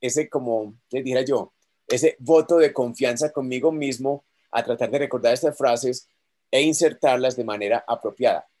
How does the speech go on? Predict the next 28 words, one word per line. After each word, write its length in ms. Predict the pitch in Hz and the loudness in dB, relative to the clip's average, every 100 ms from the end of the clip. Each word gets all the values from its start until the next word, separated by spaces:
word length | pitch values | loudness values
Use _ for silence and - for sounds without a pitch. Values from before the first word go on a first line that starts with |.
| _ _ _ | _ _ _
En 160 | 107 107 | -8 -8
ocasiones 440 | 101 101 101 107 | -6 -6 -6 -6
nos 120 | 123 | -6
equivocaremos, 720 | 117 - 110 - 117 165 147 - | -6 -6 -6 -2 0 0 -2 0
pero 480 | 151 131 143 170 _ _ _ _ | 2 4 4 0 _ _ _ _
con 160 | - 127 | -2 0
esa 140 | 123 | 2
experimentación 840 | 160 160 156 160 156 156 151 147 - | 0 0 0 0 -2 -2 0 -4 -4
poco 240 | 131 131 | -4 0
a 100 | 143 | 0
poco 300 | 139 131 139 | 0 -2 0
le 80 | 123 | 0
vamos 240 | 113 127 | 0 -2
atinando 420 | 127 - 104 101 110 | -8 -8 -10 -8 -8
más 180 | 110 | -10
y 60 | 113 | -10
más. 340 | 113 92 - _ _ _ _ _ - _ _ | -10 -10 -14 _ _ _ _ _ -20 _ _
Sí, 140 | - | -12
es 100 | 113 | -10
importante. 600 | 120 113 - 101 87 - _ _ _ _ _ _ _ - | -10 -12 -8 -8 -8 -20 _ _ _ _ _ _ _ -8
Ah, 1120 | 107 107 107 107 107 107 110 113 120 131 151 | -4 -2 -2 -4 -4 -4 -4 -4 -2 -2 -2
¿quién 160 | - 139 | -4 -2
más 160 | 151 | -2
tiene 200 | 151 151 | -2 -2
algo? 300 | 147 113 104 - _ _ - | -2 -2 -6 -10 _ _ -8
Juliet, 600 | 131 143 147 143 143 - | -2 0 2 2 0 -2
Anto, 600 | - 127 143 - 139 135 - | -4 -4 -4 0 2 2 -4
Marce, 760 | 110 117 139 151 - 135 131 | -6 -4 -2 -4 -4 -4 -4